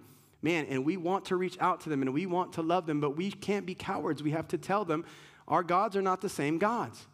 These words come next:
Allah just means God in, in Arabic. That's fine, okay? Just like many people say Jesus, but we have wrong versions of Allah and wrong versions of God. And, and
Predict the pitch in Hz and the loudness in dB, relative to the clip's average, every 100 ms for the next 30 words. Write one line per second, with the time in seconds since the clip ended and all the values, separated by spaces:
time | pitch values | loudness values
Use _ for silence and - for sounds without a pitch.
0 | _ 143 156 170 214 196 196 196 185 165 | _ 2 4 4 2 2 -2 2 2 2
1 | 135 139 120 156 151 151 143 160 160 139 | 2 2 2 0 -2 0 0 0 0 0
2 | 117 127 156 - - 139 - - 113 127 | 2 0 -4 -8 -6 -6 -4 -4 -2 -2
3 | 143 - - - - 135 160 - - - | -4 -10 -20 -20 -2 0 0 -4 -20 -2
4 | 143 147 151 - 127 135 151 160 160 147 | -2 2 0 0 0 2 2 0 -2 0
5 | 160 139 120 160 120 110 135 - - - | 0 0 -2 -2 0 0 0 -6 -14 -20
6 | _ - - 156 190 202 175 196 220 214 | _ -20 -4 0 2 2 4 2 2 2
7 | 214 214 196 170 160 175 151 151 175 156 | 2 2 2 0 0 2 2 2 2 0
8 | 160 185 208 185 208 190 180 180 - - | 2 4 2 2 2 2 0 -2 -8 -20
9 | - - 170 156 151 202 165 123 - _ | -8 2 2 2 2 4 2 -2 -18 _
10 | _ _ _ _ _ _ - 160 165 165 | _ _ _ _ _ _ 0 0 2 -2
11 | 160 | -4